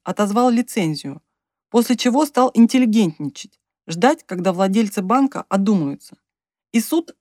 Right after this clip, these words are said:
тоже встал на сторону Сотбизнесбанка. Семнадцатого мая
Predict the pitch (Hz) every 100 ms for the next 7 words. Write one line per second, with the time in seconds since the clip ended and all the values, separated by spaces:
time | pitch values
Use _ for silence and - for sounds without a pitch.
0 | _ 302 233 175 - 214 262 214 170 -
1 | 226 196 165 - 202 175 190 196 175 165
2 | 143 143 - _ _ _ _ _ _ _
3 | - 208 254 262 - 208 214 240 277 208